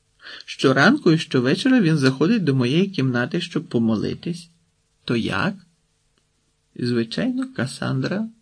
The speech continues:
погодилась. Тому тієї ж ночі о третій годині вона чекала на Флора в трояндовому саду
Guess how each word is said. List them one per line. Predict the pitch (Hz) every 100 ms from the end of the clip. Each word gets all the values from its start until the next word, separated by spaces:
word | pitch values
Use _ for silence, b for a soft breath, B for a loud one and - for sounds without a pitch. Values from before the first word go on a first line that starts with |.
| _
погодилась. | 139 143 175 262 - - 135 - _ _ _ _ _ _ B B B B
Тому | - 156 143
тієї | 156 147 139 139
ж | 139
ночі | 135 170 202 123
о | 120 113
третій | - 123 131 110
годині | 131 113 147 190 208
вона | 123 127 131
чекала | - 131 127 123 117
на | 127
Флора | 131 117 117 113 143 202 - _
в | -
трояндовому | - 127 123 123 120 117 117 127
саду | 120 117 165 226